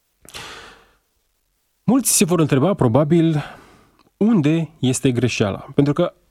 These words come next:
am anticipat despre ce voi vorbi astăzi. Dar folosesc și următorul verset. Atunci Domnul a zis lui Moise: "Pentru ce n-ați crezut în mine ca să mă sfințiți înaintea copiilor lui Israel?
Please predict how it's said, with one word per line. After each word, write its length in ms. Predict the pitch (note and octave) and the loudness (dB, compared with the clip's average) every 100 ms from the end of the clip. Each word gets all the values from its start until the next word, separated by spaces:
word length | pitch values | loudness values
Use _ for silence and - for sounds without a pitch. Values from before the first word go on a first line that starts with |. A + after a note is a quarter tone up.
| _ | _
am 180 | D3 D3+ | 0 2
anticipat 720 | D3 D3+ - D3 C#3 - - | 0 -2 -4 0 0 0 -4
despre 720 | B2+ - - A#2 A2 G#2+ G#2+ | -4 -4 -4 0 2 2 0
ce 140 | G2+ C3 | 0 0
voi 140 | A#2 | 0
vorbi 380 | G#2+ A2 G#2 A2 - | 0 0 0 -4 -2
astăzi. 680 | A2+ G2 - B2 B2 - - - - - - - _ _ | -4 -4 -6 -8 -6 -8 -10 -20 -20 -20 -20 -20 _ _
Dar 240 | C3+ F3+ | 0 0
folosesc 520 | F#3 F3 D#3+ E3 - | 2 0 2 -2 -4
și 120 | - C3 | -2 0
următorul 440 | B2+ A#2 B2+ A#2+ | 0 0 0 2
verset. 560 | A2 G2+ - G2 - - | 0 -2 -4 -6 -12 -4
Atunci 360 | - C3+ D3+ C#3 | -2 0 -2 0
Domnul 360 | B2+ C#3+ C#3 | 2 4 2
a 80 | B2+ | 2
zis 200 | B2 D3+ | 0 -2
lui 140 | A#2+ | 0
Moise: 540 | G#2+ G#2+ F#2+ - A2 - _ _ _ _ _ _ | 0 0 -2 -6 -8 -12 _ _ _ _ _ _
"Pentru 320 | D3+ D3+ E3 | 2 4 2
ce 180 | E3+ - | 0 2
n-ați 300 | G3+ C3+ - | 2 2 0
crezut 360 | - B2 A#2+ A#2 | 0 0 0 0
în 100 | B2 | 2
mine 400 | A#2+ B2 A#2 A2 _ _ _ | 2 2 2 0 _ _ _
ca 120 | - | 0
să 140 | C3+ C#3+ | 4 4
mă 100 | C3+ | 2
sfințiți 720 | - D#3 C#3+ - E3+ - C#3+ | 2 4 4 4 0 2 2
înaintea 300 | C3+ C3+ B2 | 2 2 0
copiilor 500 | B2+ C#3+ C#3+ A#2+ A#2 | 0 2 2 2 2
lui 180 | B2+ C3+ | 0 0
Israel? 560 | D#3+ C#3 C#3+ C3+ B2 | -2 0 2 2 0